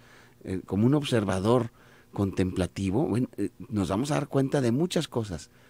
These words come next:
¿De en dónde? Nosotros mismos. Que lo que yo le estoy reclamando a alguien, me lo estoy reclamando a mí.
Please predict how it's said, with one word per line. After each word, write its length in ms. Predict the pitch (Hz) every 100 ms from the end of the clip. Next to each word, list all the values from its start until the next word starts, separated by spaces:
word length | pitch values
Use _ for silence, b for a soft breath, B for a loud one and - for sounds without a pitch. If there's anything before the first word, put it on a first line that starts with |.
| b -
¿De 160 | 110 107
en 80 |
dónde? 320 | 110 139 175 226
Nosotros 440 | 147 143 - 160
mismos. 460 | 147 180 180 85 B B B B B
Que 120 | -
lo 160 | 120 117
que 140 | 117
yo 100 | 123
le 120 | 170 196
estoy 260 | - 180
reclamando 580 | 170 175 139 117 123 127
a 40 |
alguien, 360 | 123 135 165 - -
me 160 | 117
lo 120 | 101 104
estoy 200 | - 127
reclamando 560 | 165 131 110 107 101
a 60 | 92
mí. 240 | 120 131